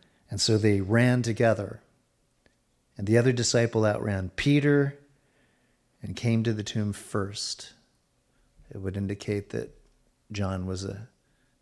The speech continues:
faster athlete. But notice this.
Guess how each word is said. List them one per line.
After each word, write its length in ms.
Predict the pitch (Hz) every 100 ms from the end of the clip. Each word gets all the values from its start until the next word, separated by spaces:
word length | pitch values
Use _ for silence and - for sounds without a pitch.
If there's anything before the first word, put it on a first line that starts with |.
| _
faster 600 | - 98 92 - - -
athlete. 560 | 95 95 - - 117 _ _ _ _ _ _ _ _ _ _ _ _ _ _ _ _ _
But 120 | - 104
notice 420 | 107 101 95 -
this. 640 | 107 107 101 - - -